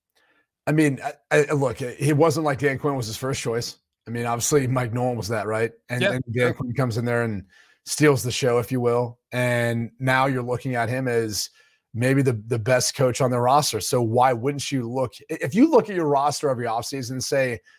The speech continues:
Speaker 1: "How can we improve at every position, regardless of who those guys are?" And I think it's fair to do that with your coaching staff too. And this will be an instance where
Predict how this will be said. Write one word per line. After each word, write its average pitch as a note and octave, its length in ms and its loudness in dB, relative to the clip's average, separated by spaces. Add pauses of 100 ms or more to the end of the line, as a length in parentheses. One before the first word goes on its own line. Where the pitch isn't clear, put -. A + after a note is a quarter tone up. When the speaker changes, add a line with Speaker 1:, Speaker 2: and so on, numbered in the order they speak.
(220)
Speaker 1:
"How E3 240 6
can E3+ 200 -2
we D3+ 140 -2
improve A2+ 680 -8 (140)
at C#3 100 0
every C#3 220 0
position, A2 480 -6
regardless C3 440 0
of G#2+ 100 -8
who C3 100 -2
those A#2 180 -6
guys A2+ 300 -2
are?" A#2 320 -2 (540)
And C#3+ 120 4
I C#3 60 4
think F3+ 120 2
it's - 100 -2
fair E3 200 4
to D#3 100 0
do C#3+ 120 0
that C#3+ 120 4
with B2+ 120 -2
your G#2+ 100 -4
coaching D3 320 0
staff A#2+ 340 -4
too. D#3+ 220 -4
And A#2+ 80 -6
this C3+ 120 -2
will D3+ 60 0
be C#3+ 60 4
an C3 80 2
instance C3 360 -4
where B2+ 280 2